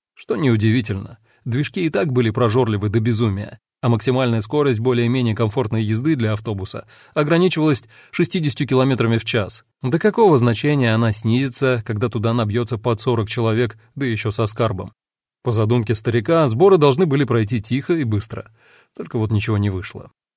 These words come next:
Людям приходилось отдирать себя от стен перехода, будто за двадцать лет они успели врасти в них. Наверное, устроить галдеж с ругательствами и плачем толпе мешало только понимание того, что они находятся на поверхности, где любой шум может привлечь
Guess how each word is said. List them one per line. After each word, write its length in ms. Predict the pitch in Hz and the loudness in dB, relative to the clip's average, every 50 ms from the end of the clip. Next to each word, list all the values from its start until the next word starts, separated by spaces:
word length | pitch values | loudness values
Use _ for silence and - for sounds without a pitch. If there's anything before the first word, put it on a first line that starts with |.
| _ _ _ _ - | _ _ _ _ -2
Людям 320 | 127 165 214 190 202 170 | 2 2 4 4 4 4
приходилось 520 | 160 160 - 170 160 156 180 170 156 - | 2 2 2 2 2 4 4 4 4 4
отдирать 500 | 185 160 147 139 151 175 170 165 151 127 | 2 2 2 4 4 4 6 6 4 2
себя 300 | - 131 123 113 117 110 | 2 0 0 2 2 2
от 100 | 107 107 | 2 0
стен 260 | - - - 120 113 104 | -2 -2 0 0 0 2
перехода, 640 | 120 110 107 104 - 131 120 104 92 107 - - - - | 0 0 0 0 0 0 0 0 -2 -4 -8 -10 -12 -8
будто 320 | 123 110 131 110 - 123 | -6 -4 -4 -4 -2 -2
за 160 | 104 113 117 | 0 0 0
двадцать 380 | 104 113 117 107 - 104 - 131 | 2 2 0 0 -2 -4 -4 -2
лет 180 | 143 139 107 | -2 -2 0
они 160 | 113 110 117 127 | 0 -2 -2 -2
успели 320 | 120 - - - 147 139 | -2 -4 -4 -4 -4 -2
врасти 480 | 131 120 131 127 113 - - - 131 107 | -2 0 0 0 -2 -2 -4 -4 -4 -2
в 60 | 98 | -4
них. 340 | 95 90 - - - - _ _ _ | -4 -8 -10 -16 -20 -20 _ _ _
Наверное, 540 | - 120 120 139 226 240 214 202 185 170 147 | -2 0 2 4 4 4 4 4 4 4 4
устроить 360 | 143 139 - 214 220 190 143 | 2 2 2 2 2 4 4
галдеж 400 | 131 139 135 123 120 147 170 - | 4 4 4 4 4 2 2 2
с 40 | - | 2
ругательствами 760 | 139 123 117 117 123 127 - 139 113 - - 117 107 107 104 | 0 0 2 2 2 2 0 -2 -4 -2 -2 0 0 2 0
и 60 | 104 104 | 0 -2
плачем 560 | - 151 160 156 143 - 127 113 104 104 - - _ _ _ | -2 -2 0 0 0 0 -2 -2 -4 -4 -6 -14 _ _ _
толпе 380 | - 165 165 165 - 202 196 165 - | -8 -8 -6 -2 -2 -2 -2 -2 -4
мешало 420 | - 208 196 - - 196 170 156 127 | -2 -2 -2 0 0 2 2 2 2
только 260 | - 156 139 - 143 | 2 0 0 0 0
понимание 540 | 113 143 135 139 139 143 139 135 127 123 113 | 0 2 2 2 4 4 4 4 2 2 2
того, 360 | - 123 117 123 143 147 139 | 2 2 2 2 2 2 2
что 200 | - - 123 120 | 2 0 0 0
они 180 | 117 139 143 131 | 2 2 4 2
находятся 480 | 123 107 - 135 127 117 104 - 120 | 2 2 2 0 0 0 0 -2 0
на 100 | 117 113 | 0 0
поверхности, 720 | 104 123 117 113 127 113 - - 104 107 - - - - - | 0 0 2 2 2 0 0 -4 -6 -8 -8 -12 -16 -14 -8
где 220 | 131 120 110 120 | -4 0 2 2
любой 280 | 113 117 117 127 117 107 | 2 4 4 4 2 2
шум 280 | - - 143 139 139 | 0 -2 0 0 0
может 340 | 120 117 120 117 107 107 107 | 0 0 0 0 -2 -2 -4
привлечь 420 | 113 117 110 107 127 135 123 - | -4 -2 0 0 0 0 -2 -4